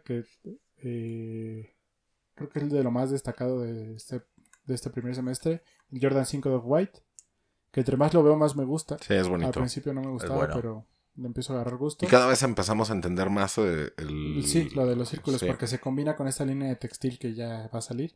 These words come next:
Speaker 3: Explíquenme.
Speaker 1: Desafortunadamente no tenemos confirmado el,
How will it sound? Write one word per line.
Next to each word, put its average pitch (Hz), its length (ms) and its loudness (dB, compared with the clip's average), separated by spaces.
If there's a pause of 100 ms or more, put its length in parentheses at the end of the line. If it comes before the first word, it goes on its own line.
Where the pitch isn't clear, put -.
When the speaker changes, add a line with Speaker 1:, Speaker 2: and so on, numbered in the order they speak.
Speaker 3:
Explíquenme. 123 360 2
Speaker 1:
Desafortunadamente 156 840 6
no 147 160 2
tenemos 147 460 0
confirmado 131 720 2
el, 113 600 -2